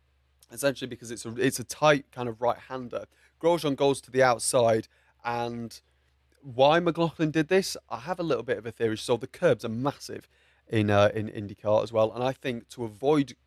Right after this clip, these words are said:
scraping the underside of the car and going over it and maybe causing a, a crash that way, he decides to do full lock left into Grosjean.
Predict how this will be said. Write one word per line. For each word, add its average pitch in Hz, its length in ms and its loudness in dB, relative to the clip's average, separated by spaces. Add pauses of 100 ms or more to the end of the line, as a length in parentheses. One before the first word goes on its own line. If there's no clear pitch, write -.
(260)
scraping 147 640 -4
the 120 80 -2
underside 117 400 0
of - 60 -20
the - 60 -20
car 117 220 -2
and 113 100 -6
going 117 260 -8
over 139 360 -4
it 120 120 -6 (340)
and 117 160 -6
maybe 123 260 2
causing 117 440 -2
a, 110 180 -2
a 110 100 0
crash - 380 -2
that 139 200 2
way, 104 220 -10 (640)
he 190 160 -10
decides 156 460 2
to - 140 -14
do 117 320 2 (120)
full 113 400 -4
lock 104 280 -6
left - 560 -8 (880)
into 156 360 -2
Grosjean. 110 520 2